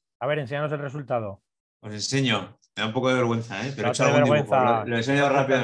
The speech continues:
Speaker 2: rápidamente.
Speaker 1: Muy bien,
Speaker 2: Ahí,
Speaker 1: yo
Speaker 2: ahí
Speaker 1: lo veo
Speaker 2: se
Speaker 1: muy
Speaker 2: ve.
Speaker 1: bien. Yo lo veo muy
Speaker 2: <laughs>
Speaker 1: bien. ¿Qué os parece? Vale. A ver,
Speaker 2: Pues
Speaker 1: a
Speaker 2: yo
Speaker 1: ver.
Speaker 2: creo que, que respondes, que se puede, todos podemos dibujar.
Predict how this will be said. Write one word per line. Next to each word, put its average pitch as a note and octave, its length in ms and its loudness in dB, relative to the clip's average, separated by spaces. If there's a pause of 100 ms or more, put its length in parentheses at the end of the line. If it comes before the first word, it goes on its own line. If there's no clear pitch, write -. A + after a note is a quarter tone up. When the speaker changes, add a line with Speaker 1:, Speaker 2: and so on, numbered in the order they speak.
Speaker 2:
rápidamente. G2+ 320 -8 (480)
Speaker 1:
Muy A2 140 -10
bien, C#3 340 -2
Speaker 2:
Ahí, A2+ 100 -12
Speaker 1:
yo B2 140 -4
Speaker 2:
ahí D3+ 80 4
Speaker 1:
lo - 0 -
veo - 0 -
Speaker 2:
se D3+ 120 4
Speaker 1:
muy C#3 100 4
Speaker 2:
ve. D3+ 100 2
Speaker 1:
bien. B2+ 260 -4 (500)
Yo B2+ 180 -2
lo F3+ 80 4
veo E3+ 120 4
muy E3 140 0
Speaker 2:
<laughs> C3+ 80 -2
Speaker 1:
bien. A#2 300 -4 (200)
¿Qué D3 80 -8
os C3 60 -8
parece? D3 420 0 (460)
Vale. C#3 320 -2 (800)
A A2+ 80 -4
ver, D#3+ 160 0
Speaker 2:
Pues C3 160 2
Speaker 1:
a - 40 0
Speaker 2:
yo D3 120 4
Speaker 1:
ver. D#3 100 0
Speaker 2:
creo D#3+ 80 0
que, D#3+ 220 0
que C#3 160 0
respondes, C3 500 -2
que C3 100 -12
se A2+ 100 -8
puede, C#3 380 -2
todos D#3 300 -2
podemos D3 300 -4
dibujar. B2 500 -4